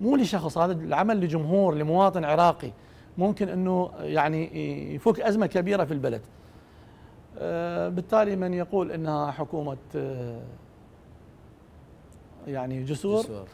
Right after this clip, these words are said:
Speaker 1: أنا هم أضيف لك حكومة جسور وحكومة مدارس وحكومة تعليم وحكومة مستوصفات وحكومة المنجز، وحكومة الآن أثبتت للعالم أجمع أنها ترتقي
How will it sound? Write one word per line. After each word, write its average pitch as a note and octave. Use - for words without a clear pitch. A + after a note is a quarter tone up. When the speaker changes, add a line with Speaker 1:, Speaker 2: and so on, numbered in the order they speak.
Speaker 1:
أنا D#3
هم E3
أضيف D3+
لك F3
حكومة D#3+
جسور C#3+
وحكومة D#3+
مدارس C3+
وحكومة D3+
تعليم D3
وحكومة C#3+
مستوصفات D3
وحكومة E3+
المنجز، G3
وحكومة G3+
الآن G3
أثبتت F3
للعالم E3+
أجمع E3
أنها D#3
ترتقي F#3